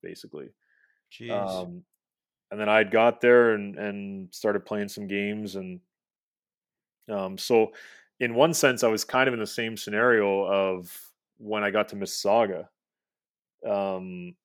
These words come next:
Speaker 1: in, like, they have a starter and, like, I'm plugged in to be a backup unless I try to just outwork, which Reggie's a super hard worker, but it, it worked so well for both of us that we both worked really hard and fed off each other. And that was really cool.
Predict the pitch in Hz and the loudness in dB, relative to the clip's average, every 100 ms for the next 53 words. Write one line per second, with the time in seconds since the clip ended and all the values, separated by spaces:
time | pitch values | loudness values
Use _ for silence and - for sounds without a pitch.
0 | _ - 104 95 92 90 98 101 95 - | _ -10 -6 -2 -4 -4 0 2 0 -2
1 | - 107 113 101 92 90 92 92 92 90 | 2 4 6 4 0 -2 -6 -8 -8 -8
2 | _ _ _ _ _ _ _ _ 101 98 | _ _ _ _ _ _ _ _ -10 -10
3 | - 107 104 104 101 92 95 87 95 107 | -2 0 0 -2 -6 -6 -6 -4 -2 -2
4 | 101 92 80 92 95 - 98 90 87 80 | -2 -4 -6 -8 -8 -6 -6 -6 -6 -12
5 | _ - 107 92 90 - 92 90 92 98 | _ -6 -4 -4 -8 -6 -4 -4 -2 -2
6 | 95 _ _ _ _ _ _ _ 101 92 | -4 _ _ _ _ _ _ _ -12 -10
7 | - - 98 101 92 87 - - 98 95 | -12 -8 -2 -2 -4 -12 -8 -6 -4 0
8 | 98 87 98 104 92 87 95 101 80 - | 0 0 -2 -2 -6 -4 -4 -4 -8 -20
9 | - - 110 127 113 - 123 113 113 - | -20 -6 2 2 2 2 4 8 6 6
10 | 95 104 123 101 95 - 98 95 98 104 | 0 2 2 -2 -6 -4 -6 -2 0 0
11 | - 101 98 - 98 92 95 98 101 92 | 0 -2 -2 -4 -6 -2 0 0 0 -4
12 | 90 101 101 95 101 90 98 95 95 92 | -6 -2 0 -2 -6 -8 -6 -4 -6 -8
13 | 92 98 90 95 92 87 - 104 90 | -8 -8 -8 -6 -6 -8 -6 -6 -6